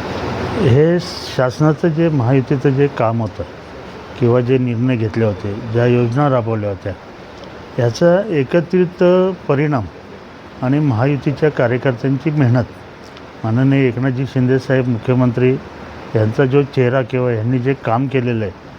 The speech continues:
अडीच वर्षामध्ये, या सर्व गोष्टींचा एकत्रित इफेक्ट आणि त्याच्यामुळे महायुतीची ही, अ,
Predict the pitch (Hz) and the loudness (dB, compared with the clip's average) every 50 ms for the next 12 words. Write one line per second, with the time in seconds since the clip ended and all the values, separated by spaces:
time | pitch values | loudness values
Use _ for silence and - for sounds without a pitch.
0 | - - - - 110 107 120 120 127 120 110 - - 131 113 110 107 92 95 90 | -18 -10 -4 -4 -2 0 0 2 2 2 0 0 0 -2 0 0 -2 -4 -6 -8
1 | - - - - - - - - - - - 143 160 151 - - 139 127 139 151 | -10 -12 -16 -16 -16 -16 -16 -16 -10 -2 0 2 2 2 2 2 0 2 2 2
2 | 160 156 151 139 - - 160 151 151 131 165 165 165 147 127 120 - - 147 131 | 0 0 -2 -4 -2 -2 -2 0 0 2 4 4 4 4 2 0 0 0 0 0
3 | - 156 165 165 165 - 165 127 117 - - 143 123 - - - - - - - | 0 0 0 0 0 0 0 0 0 0 0 -2 -2 -4 -8 -16 -18 -18 -18 -18
4 | - - - - - - - 123 139 170 165 - 208 - - - 165 165 165 165 | -18 -18 -18 -18 -12 -8 -4 -2 0 0 0 0 0 0 2 2 2 2 2 2
5 | 160 170 185 175 156 127 113 135 151 147 131 - 147 135 - - 151 151 147 131 | 2 2 2 2 2 2 2 2 2 2 0 0 -2 0 0 0 2 2 4 4
6 | 131 139 143 143 156 170 180 - 151 131 | 4 4 4 4 2 0 0 0 2 2